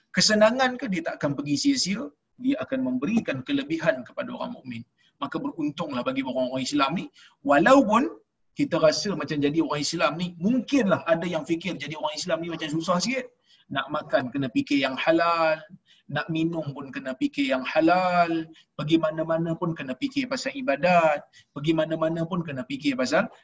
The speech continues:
nak cari benda-benda ataupun apa ni, restoran-restoran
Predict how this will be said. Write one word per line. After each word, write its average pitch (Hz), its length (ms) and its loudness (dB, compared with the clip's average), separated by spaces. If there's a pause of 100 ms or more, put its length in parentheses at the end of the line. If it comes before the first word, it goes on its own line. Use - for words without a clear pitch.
(120)
nak 269 160 -6
cari 139 380 2
benda-benda 135 500 -2 (240)
ataupun 139 320 -4
apa 127 320 0
ni, 127 160 0
restoran-restoran 135 720 -4